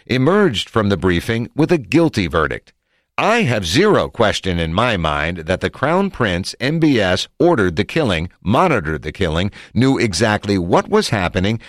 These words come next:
planned it in advance. If he was in front of a jury, he'd be convicted in thirty minutes." Another Republican, South Carolina Lindsey Graham, contrasted the C I A's assessment with Pompeo's and Mattis's accounts of it, saying,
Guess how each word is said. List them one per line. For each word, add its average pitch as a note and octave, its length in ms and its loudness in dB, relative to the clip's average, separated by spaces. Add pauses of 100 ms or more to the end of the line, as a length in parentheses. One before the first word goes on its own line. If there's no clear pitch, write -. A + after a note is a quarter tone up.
planned G3+ 420 2
it G#2+ 140 0
in C3 120 0
advance. C#3 680 -2 (340)
If C#3+ 220 0
he G3 160 2
was G#3+ 180 2
in A#2+ 80 0
front C3 220 0
of G2 80 -2
a F#2 40 0
jury, C#3+ 520 2 (120)
he'd G3+ 200 0
be C#3 120 0
convicted C#3+ 600 0
in G2 120 -2
thirty D#3 380 2
minutes." G2 540 -4 (560)
Another E3+ 440 2
Republican, D2 680 -2
South G#2 300 0
Carolina F2+ 600 0
Lindsey F#2 360 -4
Graham, F#2+ 440 0 (240)
contrasted D3 840 -2
the F2+ 80 -2
C A2+ 240 0
I F2+ 140 2
A's A#2+ 360 2
assessment F2+ 640 -4
with G2+ 240 -2
Pompeo's G#2 680 0
and G#2 160 -4
Mattis's B2+ 480 -2
accounts D#2+ 400 -4
of D2+ 100 -6
it, C2 160 -8 (160)
saying, F2+ 420 0